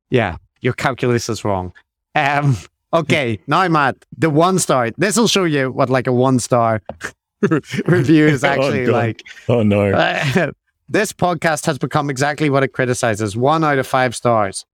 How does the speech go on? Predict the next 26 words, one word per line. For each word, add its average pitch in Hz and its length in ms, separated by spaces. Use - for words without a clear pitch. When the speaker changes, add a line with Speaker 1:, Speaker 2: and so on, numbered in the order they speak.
Speaker 1:
And 120 120
this 127 180
is 127 60
by 117 400
Lou 160 360
Derin 139 640
Telemon. 117 600
"This 208 180
show 220 320
started 180 380
out 160 140
as 151 180
a 160 60
humorous 190 480
analysis 160 600
of 139 180
gurus 156 420
and 135 180
e-celebrities. 131 920
Over 143 220
time, 202 320
though, 160 300
the 139 100
hosts 185 320
have 196 160
become 190 380